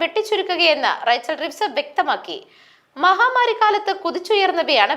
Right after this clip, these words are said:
വെട്ടിനിർത്തുക. ചില വകുപ്പുകളിലെ ബാക്ക് ഓഫീസ് ജോലികൾ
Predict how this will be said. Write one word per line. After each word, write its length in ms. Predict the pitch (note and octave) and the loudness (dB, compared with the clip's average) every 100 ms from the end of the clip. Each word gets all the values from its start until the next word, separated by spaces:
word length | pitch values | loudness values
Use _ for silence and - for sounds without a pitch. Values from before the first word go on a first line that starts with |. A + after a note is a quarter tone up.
| D4 | -2
വെട്ടിനിർത്തുക. 600 | E4 B3+ A3+ G3 - A#3+ - - _ _ - | -2 -2 -2 -2 2 2 2 -4 _ _ -6
ചില 160 | G#4+ G#4+ A#4+ | 0 0 2
വകുപ്പുകളിലെ 640 | G#4 F4+ F#4+ F#4 D#4+ A#3 C#4+ - A3+ | 0 -2 -4 0 0 0 -2 -6 -2
ബാക്ക് 260 | D#4+ F4 A4+ | 0 0 -2
ഓഫീസ് 280 | A4 A#4 A4+ | -2 -2 -2
ജോലികൾ 340 | D#4+ E4+ F4+ | -2 0 0